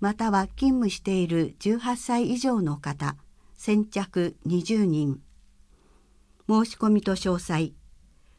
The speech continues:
電話またはファックスかメールに、住所、氏名、振り仮名、電話番号、年代、職業の有無を明記し、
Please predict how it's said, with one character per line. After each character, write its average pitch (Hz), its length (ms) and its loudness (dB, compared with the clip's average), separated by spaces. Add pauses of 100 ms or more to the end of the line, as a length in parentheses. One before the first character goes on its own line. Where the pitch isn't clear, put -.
(140)
電 226 220 4
話 214 260 4
ま 208 160 0
た 247 180 -2
は 202 280 0
フ 269 80 -4
ァ 254 60 0
ッ - 20 -6
ク - 100 -12
ス - 160 -16
か 175 200 -2
メ 190 220 2
ー 190 60 -2
ル 180 140 2
に、 170 240 2 (500)
住 247 220 2
所、 170 320 0
氏 247 180 0
名、 156 400 2 (240)
振 - 140 -4
り 170 160 0
仮 160 120 -2
名、 156 200 -4 (580)
電 233 220 2
話 247 120 2
番 226 280 0
号、 143 340 0 (220)
年 190 260 2
代、 170 400 -2
職 247 400 -4
業 220 240 2
の 175 220 2
有 233 80 0
無 220 180 2
を 175 80 2
明 190 220 2
記 160 180 -4
し、 151 260 -6